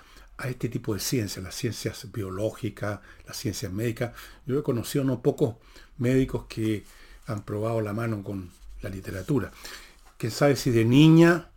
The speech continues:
quería escribir o le interesaba la literatura. Desconozco cómo se crió de niñita, si hubo este, este elemento tan importante en la vida de los escritores, que es la biblioteca familiar, de un tío, los papás.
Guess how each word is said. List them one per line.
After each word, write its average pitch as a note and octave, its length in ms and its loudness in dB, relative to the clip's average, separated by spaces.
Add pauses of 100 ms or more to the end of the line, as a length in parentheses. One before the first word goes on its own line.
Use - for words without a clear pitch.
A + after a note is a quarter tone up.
(540)
quería A#2 300 2
escribir A#2+ 600 0
o D#3+ 160 0 (180)
le G2 80 -8
interesaba G2+ 500 -4
la A2 80 0
literatura. G2+ 680 -2
Desconozco A#2 920 0 (600)
cómo C3+ 240 4
se - 180 -4
crió A2+ 320 2
de B2 100 6
niñita, B2+ 720 2
si - 180 -4
hubo B2+ 580 6 (440)
este, A2 400 -2 (880)
este - 240 -8
elemento A#2 400 0
tan A#2+ 140 2
importante C3+ 720 -2
en A2+ 100 0
la G#2 80 0
vida A#2+ 240 2
de A#2 60 -2
los G#2 100 0
escritores, A#2+ 360 -4
que A#2 80 -2
es G2+ 100 -4
la G2+ 120 -4
biblioteca G2+ 680 -4 (300)
familiar, A2 800 0
de G2 80 -4
un F#2 140 -8
tío, A#2+ 360 0
los G2 120 -6
papás. B2 400 -2